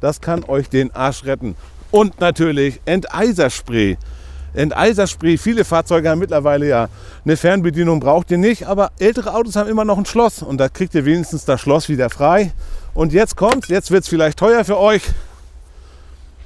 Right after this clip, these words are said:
Macht das Auto frei. Wenn ihr mit einem schneebedeckten Auto fahrt, kostet euch das fünfundzwanzig Euro. Und wenn ihr die Scheinwerfer nicht frei macht, kostet euch das zehn Euro. Nehmt euch die Zeit, macht es ein bisschen frei und dann könnt ihr auch vernünftig losfahren, habt eine gute Sicht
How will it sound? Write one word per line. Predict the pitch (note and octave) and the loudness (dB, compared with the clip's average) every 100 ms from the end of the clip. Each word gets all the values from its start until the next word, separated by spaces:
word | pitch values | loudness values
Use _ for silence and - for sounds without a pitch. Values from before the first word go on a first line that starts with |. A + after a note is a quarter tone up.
| A#2 | -4
Macht | E3+ - | -4 -2
das | F#3+ - | -4 0
Auto | G#3+ G3+ | 0 0
frei. | - D3 A2 F2+ - - - | -4 0 0 0 -8 -20 -6
Wenn | F#3 | -4
ihr | G#3 G#3+ | 0 0
mit | G#3 | 0
einem | - G3+ | -2 -4
schneebedeckten | - G3 B3+ A3 F#3+ A3 - G3+ | -2 2 2 2 2 0 0 -4
Auto | E3+ A3+ A#3 | 0 0 -2
fahrt, | - C#3 - | 0 0 2
kostet | A3 - G#3 | 0 0 0
euch | |
das | F3+ E3 | 0 0
fünfundzwanzig | G3 D#3+ C#3 D3 C#3+ E3+ | 0 0 0 -2 -2 -4
Euro. | F3 C4 G3 B2+ - - - | 0 0 0 -2 -2 -12 -6
Und | G3+ | -2
wenn | F#3 G#3+ | 0 0
ihr | A3 | -2
die | F3+ | -4
Scheinwerfer | - C4 D#4 A3+ F3 C#3 | -2 0 0 2 2 2
nicht | A2 G#2+ | -2 -2
frei | - A2+ | 0 0
macht, | E3 G3+ | 0 -2
kostet | - F#3+ - | -2 -2 0
euch | F#3 | -2
das | E3+ - | -2 -2
zehn | - G#3 | 0 0
Euro. | F3 E3+ D#3+ | 2 2 4
Nehmt | D#3 G#3 | 2 2
euch | G3+ F3+ | 2 -2
die | D3+ | -4
Zeit, | - E3 F3 G3+ - - - | -6 0 2 2 -2 -16 -4
macht | E3 - | -2 0
es | E3+ - | -2 -2
ein | D#3 | -2
bisschen | F3+ F3 E3 | 0 0 -2
frei | - D#3 E3+ F3+ - - - | -2 -2 0 -2 -8 -18 -6
und | D#3 | -2
dann | E3 | 0
könnt | D#3 G3 F3+ | 0 0 0
ihr | D#3 | 0
auch | C#3 | 0
vernünftig | D3 C#3+ D#3 A#3+ - F#3 | 0 0 2 2 0 -4
losfahren, | D3+ F#3 F#3+ D#3+ D3+ | 2 0 2 0 0
habt | D#3+ D#3+ | 0 -2
eine | C#3+ | -2
gute | B3+ A#3 | 0 2
Sicht | E3+ F3 G3 - | 4 4 2 0